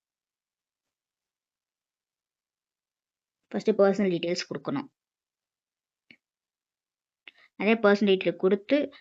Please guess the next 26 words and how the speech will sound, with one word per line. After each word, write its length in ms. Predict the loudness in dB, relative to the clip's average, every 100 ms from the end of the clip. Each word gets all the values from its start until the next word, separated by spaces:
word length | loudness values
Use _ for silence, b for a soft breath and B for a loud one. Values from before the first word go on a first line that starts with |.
| B
நம்ம 200 | -4 0
எல்லாம் 220 | 4 2 4
சேவ் 200 | 2 2
பண்ணிக்கிட்ட 460 | 0 -4 -6 -6
பிறகு, 380 | -6 -6 -4 -2 -2 -4 _ _ _ _ _ _ _ _ _ _ _ _ _ _ _ _ _ -10
அடுத்து 240 | -8 -4 -2
பாஸ்வேர்டு 480 | 0 -2 0 -2 2
ரியாக்ஷன்ஸ் 520 | 0 2 0 0 -4 -10 -4
எல்லாமே 320 | 0 2 2 2
கேட்கும். 360 | 0 0 2 4
நீங்க 180 | 4 2
எல்லாம் 220 | 2 0
ஒண்ணு 160 | 0 0
ஒண்ணா 200 | 2 4
நீங்க 240 | 4 2 2
அதை 140 | 0 0
படிச்சு 280 | -2 0 -4
பார்த்துட்டு, 400 | -4 -6 -2 -2 -2 B _ -6
ஒண்ணு 120 | -2
ஒண்ணா 140 | 0 2
நீங்க 160 | 2
கொடுத்துக்கிட்டே 500 | 0 -2 -2 -2 0 0
வரணும். 360 | 0 -4 -8 _ _ _ _ _ _ _ _ _ _ _ _ _ _ _ _ _ _ _ _ _ _ _ _ -20 _ _ _ _ -8
நீங்க 160 | -2 0
அப்ளை 220 | 2 2
பண்ணும்போது 520 | 2 0 0 2 4